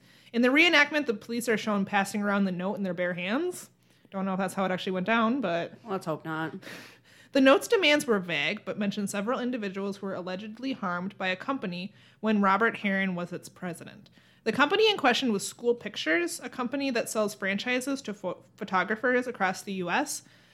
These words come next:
Speaker 1: The franchises go into schools and take portraits of school children. So if you remember in school, standing in line to get your picture taken,
Speaker 2: Sure.
Speaker 1: that might have been, um, a franchise from this company called School Pictures.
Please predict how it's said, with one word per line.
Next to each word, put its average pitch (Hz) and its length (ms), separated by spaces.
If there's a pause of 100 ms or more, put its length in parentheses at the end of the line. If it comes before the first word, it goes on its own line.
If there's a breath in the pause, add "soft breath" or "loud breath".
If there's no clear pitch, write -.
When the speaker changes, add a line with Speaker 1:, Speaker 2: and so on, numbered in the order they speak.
(160 soft breath)
Speaker 1:
The 226 80
franchises 330 580
go 233 200
into 240 180
schools 208 440
and 208 120
take 196 240
portraits 190 420
of 180 80
school - 180
children. - 380
So 208 140
if 208 100
you 240 80
remember 240 220
in 226 140
school, 190 540 (220 soft breath)
standing 226 300
in 226 100
line 202 200
to 190 40
get 175 100
your 156 100
picture - 280
taken, 190 180 (280)
Speaker 2:
Sure. 208 120 (360 soft breath)
Speaker 1:
that 196 180
might 214 300
have 220 140
been, 190 460 (460 soft breath)
um, 180 200
a 170 60
franchise 175 600
from 175 160
this 156 160
company 247 340
called 196 240
School 180 220
Pictures. 180 640